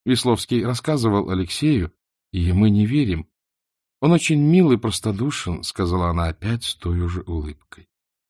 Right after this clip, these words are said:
«Мужчинам нужно развлечение, и Алексею нужна публика,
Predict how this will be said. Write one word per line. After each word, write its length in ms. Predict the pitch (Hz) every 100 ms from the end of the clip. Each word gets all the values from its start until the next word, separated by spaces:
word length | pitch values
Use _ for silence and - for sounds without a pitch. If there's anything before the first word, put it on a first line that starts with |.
| _ _ -
«Мужчинам 480 | 143 139 170 143 131
нужно 280 | 131 123
развлечение, 800 | 123 110 110 98 - 92 92 90
и 120 | 87 101
Алексею 460 | 101 95 - 120
нужна 280 | 104 90 92
публика, 520 | - 135 131 117 104